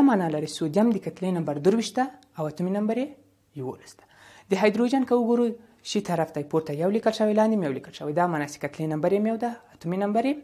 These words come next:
یو ده. په دا بل شکل کې تاسو د هایدرو-، سودیم او د هایدروجن اتومي شکلونه وینئ. نو ګرانو زده کوونکو، نن و، دا و زموږ د نن ورځې لوست. هیله لرم چې زده کړی به مو وي او تر دې ځای به کوم مشکل نه وي.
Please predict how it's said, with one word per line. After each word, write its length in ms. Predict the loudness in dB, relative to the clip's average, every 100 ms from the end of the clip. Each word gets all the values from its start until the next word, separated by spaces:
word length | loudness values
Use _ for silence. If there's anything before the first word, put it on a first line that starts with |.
| -18 _ -4 0
یو 80 | 0
ده. 60 | -2 -16 -20 -20 -20 _
په 60 | 0 2
دا 80 | 4
بل 100 | 4 2 -2
شکل 220 | -2 -2
کې 120 | -4 -2
تاسو 180 | -2 0
د 80 | -4 -4
هایدرو-، 280 | -6 -8 -8 -6
سودیم 340 | -2 0 0
او 20 | 0
د 20 | -2
هایدروجن 440 | 0 0 2 -2 -6 -14 _ _ _ _ _ -12
اتومي 320 | -8 -2 -2 -4 -12 _ _ _ -18 -14
شکلونه 300 | -6 -6 -4
وینئ. 180 | -6 -8 -12 _ -20 -20 -20 -20 -20 -20 -12 -2
نو 60 | 2
ګرانو 340 | 6 6 4
زده 80 | 0 2
کوونکو، 400 | 2 2 2 2 0
نن 120 | -2
و، 160 | -2 -2
دا 260 | -2 0
و 120 | 0
زموږ 320 | -2 -6 -6 -4
د 20 | -2
نن 80 | -2
ورځې 280 | 0 0 0 -4 -8 _ _ -4
لوست. 360 | -4 -4 -8 -20 _ _ _ _ -2
هیله 140 | 2 4
لرم 200 | 4 2
چې 180 | -2 -6 -2
زده 80 | -2 -2
کړی 180 | 0 0
به 60 | 0
مو 120 | 0
وي 100 | 0
او 60 | 0
تر 140 | -2
دې 160 | -2 0 0
ځای 100 | -2
به 40 | -4
کوم 140 | -6 -6
مشکل 360 | -6 -4 -6 -6 _ _ _
نه 120 | -12 -12
وي. 120 | -16